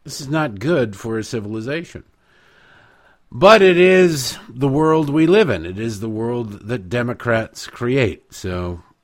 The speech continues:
what are you going to do? Well, instead, the president comes to, uh, Baltimore to talk about rail and tweet about electric vehicles. It's hilarious. Did you see the tweet that he put out?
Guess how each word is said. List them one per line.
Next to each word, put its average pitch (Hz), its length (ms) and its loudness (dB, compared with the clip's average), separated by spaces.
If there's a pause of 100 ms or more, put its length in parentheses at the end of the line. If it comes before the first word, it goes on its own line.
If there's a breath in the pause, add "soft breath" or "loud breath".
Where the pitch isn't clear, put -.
(160)
what 104 480 -10
are 107 80 -6
you 101 160 -6
going 90 320 -10
to 87 100 -16
do? 87 300 -6 (720 loud breath)
Well, 110 220 0
instead, 110 360 -2
the 92 80 -14
president 98 600 -2
comes 92 580 -6 (220)
to, 87 480 -6
uh, 85 280 -6 (1120 soft breath)
Baltimore 107 640 -2
to 90 40 -12
talk 104 320 -6
about 95 320 -6
rail 135 400 2 (320 loud breath)
and 156 360 2 (160)
tweet 175 520 2 (840)
about 131 560 2 (240)
electric 135 440 2
vehicles. 127 600 -2 (1300)
It's - 140 -14
hilarious. 139 400 -2
Did 104 120 -16
you 127 60 -14
see 151 140 -14
the 165 100 -16
tweet 139 280 -14
that 143 100 -16
he 139 80 -16
put 143 180 -18
out? 147 220 -16